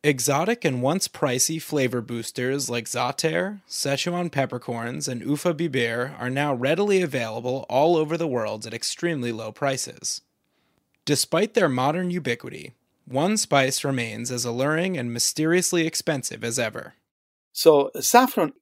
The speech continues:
Speaker 2: of itself is a spice that gives flavor, aroma, and color. So it, it needs no help from any other spice.
Speaker 1: This is Juan Sanmames,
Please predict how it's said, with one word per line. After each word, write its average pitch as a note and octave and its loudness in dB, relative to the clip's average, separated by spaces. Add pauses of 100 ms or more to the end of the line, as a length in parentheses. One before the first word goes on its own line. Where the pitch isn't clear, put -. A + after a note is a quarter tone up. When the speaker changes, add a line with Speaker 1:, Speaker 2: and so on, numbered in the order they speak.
Speaker 2:
of D3 6
itself C#3 2 (300)
is E3 6
a C3+ 2
spice D#3+ 2
that C#3 0
gives D3+ 0 (180)
flavor, F3 6 (140)
aroma, E3 4 (300)
and D3 4
color. F3 8 (260)
So E3 8
it, F#3 2
it F3 2
needs A3+ 2
no G3+ 2
help - 2
from C#3+ 0
any G3+ 2
other D#3 6 (140)
spice. - -4 (260)
Speaker 1:
This C#3+ 2
is C3+ 0
Juan D3 -2
Sanmames, E3 -2